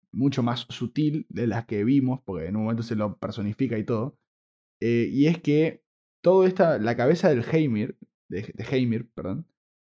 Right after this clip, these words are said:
es algo que había hecho Odín él mismo. Él tenía un mentor que se llamaba Mimir. Cuando muere, él se queda con la cabeza de, de su mentor y mediante magia,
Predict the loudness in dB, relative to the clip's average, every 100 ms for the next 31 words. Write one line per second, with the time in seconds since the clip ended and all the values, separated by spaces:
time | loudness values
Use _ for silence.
0 | _ -4 2 4 6 4 4 4 4 2
1 | -4 -14 _ _ _ -8 -6 0 2 2
2 | 0 -2 -2 -6 _ -6 0 0 2 0
3 | 2 2 0 -4 -6 -6 -2 2 2 4
4 | 4 2 4 4 2 -4 -4 -2 0 0
5 | 0 0 -2 -6 -4 0 4 4 2 -4
6 | _ _ _ _ _ -6 -2 0 0 2
7 | 4 4 4 0 _ _ _ _ -8 -6
8 | -4 4 6 6 4 0 0 0 0 0
9 | -2 0 -2 -6 -8 -6 -2 0 0 2
10 | 2 0 -6 _ _ _ _ _ -6 0
11 | 2 2 -4 _ _ -12 -8 -4 -2 -2
12 | -2 -2 0 0 -2 -2 -2 -2